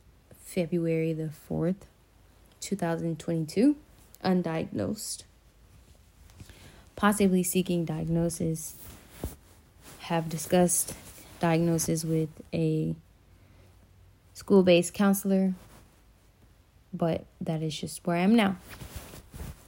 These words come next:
So I wanted to rewind because I'm able to think about things retrospectively now. I want to rewind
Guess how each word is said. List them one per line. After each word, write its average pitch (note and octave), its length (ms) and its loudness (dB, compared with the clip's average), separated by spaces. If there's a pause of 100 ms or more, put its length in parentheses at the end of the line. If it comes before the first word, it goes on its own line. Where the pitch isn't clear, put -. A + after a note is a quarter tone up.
(420)
So - 500 8
I G#3+ 60 2
wanted D#4 380 8
to F#3+ 760 8
rewind F3+ 840 4 (840)
because F#3+ 320 4
I'm F#3 160 6
able F#3 280 6
to - 120 -4
think F3+ 240 2
about E3+ 320 2
things E3 540 2 (180)
retrospectively E3+ 1120 2
now. F3 360 -2 (1000)
I G#3+ 80 0
want F#3+ 200 6
to F#3 100 2
rewind E3 560 4